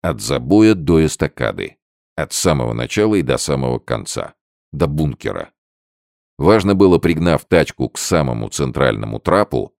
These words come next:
повернуть ее, удерживая в равновесии собственными мускулами, и, поймав момент, включиться в бешеную гонку на центральном трапе.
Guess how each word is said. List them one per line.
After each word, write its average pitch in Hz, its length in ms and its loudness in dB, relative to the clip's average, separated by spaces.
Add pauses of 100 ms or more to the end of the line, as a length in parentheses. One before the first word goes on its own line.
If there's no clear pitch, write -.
(240)
повернуть 85 640 2
ее, 57 320 -4
удерживая 57 760 -2
в 55 80 -12
равновесии 65 720 -2
собственными 58 680 -4
мускулами, 50 800 -6 (460)
и, 78 80 -2
поймав 95 480 2
момент, 107 400 -2
включиться 80 500 -4
в 67 80 -4
бешеную 67 500 -2
гонку 73 400 -2
на 60 120 -4
центральном 60 580 -4
трапе. 50 480 -8